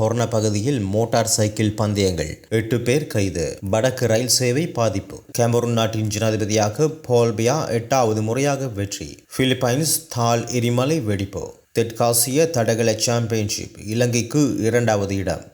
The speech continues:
பூச சிறைச்சாலையில் இன்று போலீஸ் விசேட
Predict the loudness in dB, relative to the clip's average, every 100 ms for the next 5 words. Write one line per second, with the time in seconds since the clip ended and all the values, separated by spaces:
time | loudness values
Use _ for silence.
0 | _ -2 2 2 2 2 2 0 0 0
1 | 0 2 0 0 0 0 0 0 -2 -2
2 | 0 0 -2 0 0 2 2 0